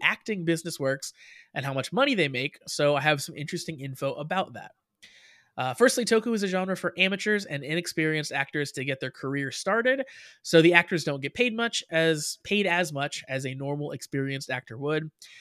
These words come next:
And as far as I know, they don't get much, uh, percentage on merchandise either." There's not a lot of info on this, though. So that, that's, that's what you and I were thinking, like, "Oh, are they getting, like, a bunch of, like, residuals <laughs> when they sell toys and stuff?"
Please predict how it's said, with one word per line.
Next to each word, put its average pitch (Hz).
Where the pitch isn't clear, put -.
And 143
as 135
far 156
as 147
I 208
know, 214
they 180
don't 151
get 139
much, 135
uh, 127
percentage 165
on 131
merchandise 127
either." 101
There's 123
not 131
a 131
lot 120
of 95
info 104
on 104
this, 82
though. -
So 190
that, 190
that's, 196
that's 240
what 233
you 196
and 180
I 175
were 156
thinking, 139
like, 127
"Oh, 226
are 190
they 165
getting, 165
like, 151
a 143
bunch 147
of, 135
like, 131
residuals 147
<laughs> -
when 175
they 156
sell 143
toys 147
and 165
stuff?" 180